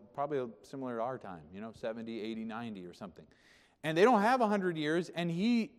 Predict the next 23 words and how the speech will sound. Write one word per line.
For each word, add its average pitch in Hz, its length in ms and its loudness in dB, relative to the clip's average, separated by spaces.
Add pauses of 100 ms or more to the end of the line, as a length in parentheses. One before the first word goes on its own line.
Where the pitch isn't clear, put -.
the, 165 260 -2
you 175 140 0
know, 160 360 6
Zerubbabel 170 680 6
looks 185 240 0
at 139 120 -4
this 120 200 -8
massive 165 640 -4 (380)
thing, 95 360 -8 (120)
and 123 120 -8
here's 165 220 2
this, 151 240 0 (200)
you 151 80 -6
know, 151 100 -2
the 135 60 -4
foundation 220 480 0
of 202 60 0
the 170 100 -4
temple 208 320 -2
is 135 100 0
not 160 240 -4
quite 165 320 -2
like 139 220 0